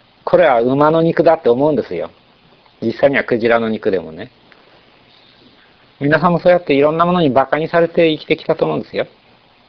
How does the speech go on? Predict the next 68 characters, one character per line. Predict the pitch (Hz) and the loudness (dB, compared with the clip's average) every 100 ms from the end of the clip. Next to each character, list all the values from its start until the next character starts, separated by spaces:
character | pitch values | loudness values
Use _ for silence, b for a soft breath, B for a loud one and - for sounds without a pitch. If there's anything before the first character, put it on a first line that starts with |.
| _ _ _ | _ _ _
ま | 165 | -8
あ、 | 120 | 0
洋 | 143 156 | 2 2
画 | 160 160 160 - - | 0 0 -2 -2 -2
な | 160 | 0
ん | 170 | 0
か | 139 | 0
そ | 160 | -2
の | 135 | -2
最 | 113 135 139 | 0 0 2
た | 156 | 2
る | 156 | 2
例 | 160 160 | 2 0
で | 123 | -2
す | 107 | -6
よ。 | - _ _ _ _ _ | -10 _ _ _ _ _
皆 | 139 135 | -8 -4
さ | 147 | -2
ん、 | |
日 | 135 | 0
本 | 147 143 | 0 0
人 | 151 | 0
の | 147 | -2
先 | 151 | -2
生 | 151 | 2
や | 135 | 2
イ | 131 | 2
ン | |
ド | 139 | 0
人 | 135 143 | 0 -2
の | |
先 | 143 143 | -2 -2
生 | 156 | 0
に | 131 | 0
習 | 127 131 | 2 2
っ | 131 | 0
て | - | -2
き | |
た | 135 | -2
け | 120 | 0
ど | 107 | -2
も、 | 95 92 B B B B _ - | -6 -14 B B B B _ -4
マ | 127 151 | 0 2
ハ | 165 | 2
ル | 170 165 | 0 -2
シ | 180 | -2
の | 175 165 165 | 0 2 0
教 | - | -2
え | 165 | -2
に | 165 | 0
比 | |
べ | 165 156 143 | 2 2 2
た | - | 0
ら、 | 117 104 | 0 -2
何 | 113 120 127 | 0 0 2
習 | 139 | 2
っ | 151 | 2
て | 165 | -2
き | - | -2
た | 170 | -2
の | |
か | 165 | 0
っ | 160 | 0
て | |
言 | 160 | 0
っ | |
た | - 127 | 0 0
ら、 | 104 | 0